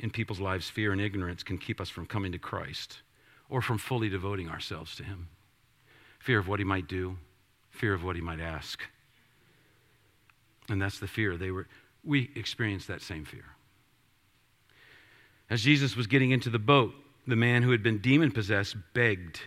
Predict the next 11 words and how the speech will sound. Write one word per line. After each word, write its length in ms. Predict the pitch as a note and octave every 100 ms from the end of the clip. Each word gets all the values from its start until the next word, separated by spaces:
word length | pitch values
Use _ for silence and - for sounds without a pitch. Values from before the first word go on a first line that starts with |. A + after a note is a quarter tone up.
| - _ _ _ _ _ _ -
to 80 | A#2
go 120 | G2
with 180 | F#2+ F2
him. 120 | F#2+
I 100 | G#2+
just 300 | B2+ C3 - _ _
put 160 | - C#3+
in 100 | A#2+
there, 100 | A2
I 40 |
just, 280 | A2+ B2+ -